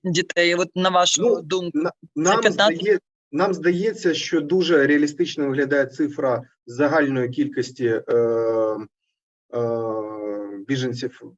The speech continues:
Speaker 2: о, біля шести кома вісім, е, мільйонів,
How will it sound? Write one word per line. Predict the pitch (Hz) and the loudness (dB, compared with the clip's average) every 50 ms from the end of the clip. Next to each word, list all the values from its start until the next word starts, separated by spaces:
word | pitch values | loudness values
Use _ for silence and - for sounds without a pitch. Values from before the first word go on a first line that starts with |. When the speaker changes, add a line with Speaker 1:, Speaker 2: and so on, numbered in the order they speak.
| _ _ _ _ _ - | _ _ _ _ _ -4
Speaker 2:
о, | 139 131 127 | -2 -2 -2
біля | 127 127 147 147 143 135 123 | 0 2 2 4 4 2 2
шести | 120 - 156 143 - _ - 160 143 127 123 113 123 117 - - | 0 -2 -6 -8 -8 _ 0 0 2 2 2 0 -2 -6 -8 -6
кома | 139 135 127 120 117 | -6 -4 -2 0 0
вісім, | 117 117 120 131 127 - - 123 110 107 101 - 113 | 0 -2 -2 -4 -4 -6 -6 -8 -8 -8 -10 -12 -10
е, | 110 113 113 110 110 117 | -8 -8 -6 -6 -6 -4
мільйонів, | 120 123 123 131 147 175 208 233 233 233 233 | -4 -2 0 0 0 0 0 -2 -4 -6 -8